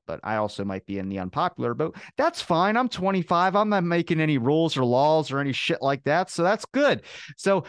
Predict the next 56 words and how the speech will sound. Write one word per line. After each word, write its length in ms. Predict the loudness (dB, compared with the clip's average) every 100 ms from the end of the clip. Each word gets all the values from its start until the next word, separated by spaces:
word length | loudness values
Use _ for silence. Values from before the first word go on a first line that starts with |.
| -4
and 140 | 0
I 40 | 2
would 160 | 2
never 260 | 2 4 2
say 220 | 2 0
that. 100 | 2
I 80 | 2
don't 160 | 2 2
even 100 | 0
think 140 | 0
I 80 | 0
would 140 | 2
wanna 180 | 0 -2
be 160 | 0 -2
in 80 |
a 40 | -2
position 560 | -2 -2 -4 -4 -6
for 180 | -4 -4
that. 320 | -4 -4 -6 -6
You 120 | -4
know, 100 | 0
I've 160 | -2
talked 260 | -2 -4 -4
to, 80 | -4
like, 160 | -4
superhero 540 | -4 -10 -6 -4 -2 -2
historians, 720 | -4 -6 -4 -2 -2 -2 -4
and 100 | -6
I've 120 | -4
talked 200 | -4 -4
to 80 | -2
any 200 | -2 -2 -6 _
topic 400 | -6 -4 -6 -8
you 80 | -6
name 260 | -4 -2
on 80 | -4
my 140 | -4 -6
show. 300 | -6 -8 -4
But 240 | -6 -6 -12 -20 -20 _ -20 -14
the 100 | -4
one 200 | -2 -2
thing 180 | -2 -2
that 160 | -2 -4 -6
relates 340 | -4 -2 -4
to 60 | -4
this 220 | -4 -4
in 80 | -8
the 80 | -10
superhero 500 | -8 -8 -4 -2 -2
world 300 | -2 -4 -4
is, 140 | -4
like, 140 | -4 -6
if 100 | -4
you 240 | -4 -4
had 160 | -4 -6
superpowers 800 | -4 -6 -4 -4 -4 -6 -8